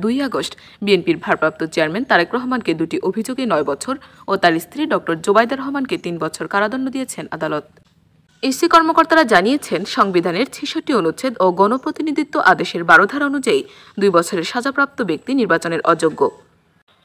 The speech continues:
সংবিধানের ছেষট্টির দুইয়ের ঘ অনুচ্ছেদে বলা হয়েছে, কোনো ব্যক্তি নির্বাচনের অযোগ্য হবেন যদি নৈতিক স্থলনজনিত কোনো ফৌজদারি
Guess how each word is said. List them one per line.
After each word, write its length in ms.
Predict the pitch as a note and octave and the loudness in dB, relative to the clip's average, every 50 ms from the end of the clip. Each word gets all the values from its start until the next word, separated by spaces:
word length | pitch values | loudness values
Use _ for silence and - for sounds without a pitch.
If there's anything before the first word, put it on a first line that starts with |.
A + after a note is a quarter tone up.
| _ _ _ _ _ _ _ _ _ _ - | _ _ _ _ _ _ _ _ _ _ 2
সংবিধানের 640 | - D#4 C4+ C4+ C4+ B3+ D#4 F4+ F#4 D#4+ G#3 F#3+ F#3+ | 6 8 8 8 8 6 4 4 4 4 2 0 -2
ছেষট্টির 480 | - - C#4+ - D#4+ D#4+ - E4+ D#4 A#3+ | -2 -4 -2 0 0 2 2 2 2 4
দুইয়ের 220 | G#3+ A3 G#3 F#3 F3+ | 6 6 6 6 4
ঘ 20 | - B3 B3 | 2 2 2
অনুচ্ছেদে 380 | B3+ C4+ D4 C#4+ - E4 D#4+ D#4 | 2 2 -2 -6 -6 -4 0 4
বলা 240 | G#3+ G3 F#3 A3+ C#4 | 6 6 6 6 6
হয়েছে, 380 | C4 B3 - - - - - C4+ - - - - - _ - | 4 2 0 0 0 -2 -6 -8 -8 -10 -18 -20 -8 _ 2
কোনো 140 | B3 A#3+ A#3 | 4 6 6
ব্যক্তি 260 | G#3 G#3 G3+ G3+ - E4 | 8 6 6 6 4 0
নির্বাচনের 500 | D#4+ D4 A#3+ G3+ F#3+ F#3+ - F#3 F#3 - - | 0 2 4 4 4 4 2 0 2 4 6
অযোগ্য 320 | G3 G3+ G3 C4+ C#4 B3+ D#4+ | 6 6 6 4 0 0 0
হবেন 300 | D#4 - A3+ - F3 C4 C#4+ - - - - - | 0 0 0 0 0 -2 -4 -6 -12 -20 -4 2
যদি 180 | G#3 A3 G3 G3+ | 6 6 6 6
নৈতিক 340 | G3 G3+ G3+ G#3 G#3+ D#4 D#4 - B3 | 6 6 4 4 4 2 0 0 -2
স্থলনজনিত 580 | - - - D#4 D#4 E4 C#4+ A3+ F#3 E3 E3+ - | -2 -2 -4 -2 0 0 2 2 0 0 0 -2
কোনো 220 | F3 - F#3 F3 F3+ | -2 -2 -2 -2 -2
ফৌজদারি 460 | G3+ - C#4 C#4 C#4 A#3+ D4+ D#4+ E4 | -4 -2 -2 -2 0 2 0 0 2